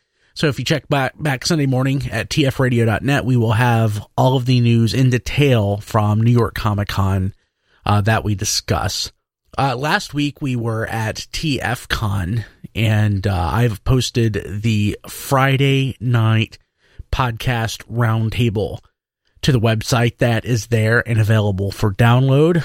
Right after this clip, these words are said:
We will have the Sunday roundtable for download early next week, probably Monday evening. We have just a few more days left in our contest. Go to twitter dot com slash T F radio.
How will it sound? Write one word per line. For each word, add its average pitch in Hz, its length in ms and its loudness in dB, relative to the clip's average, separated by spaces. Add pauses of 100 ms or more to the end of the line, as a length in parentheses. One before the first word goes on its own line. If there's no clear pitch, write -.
(160)
We 120 100 2
will 113 160 2
have 110 440 0
the 123 160 0
Sunday 143 540 2
roundtable 107 800 -2
for - 180 0
download 101 600 2
early 113 240 4
next 104 300 0
week, 113 280 2 (540)
probably 113 640 2
Monday 98 640 4 (180)
evening. 98 560 2 (960)
We 185 100 4
have 190 360 0
just 190 240 -2
a 156 40 -6
few 208 140 -2
more 202 140 0
days 160 460 -2
left 147 400 -2
in 135 360 0
our 131 460 2
contest. 156 1040 -2
Go 127 140 2
to 117 100 -2
twitter 143 400 0
dot 117 220 -2
com 131 320 2
slash 110 340 -2
T 139 160 2
F 110 160 0
radio. 104 420 0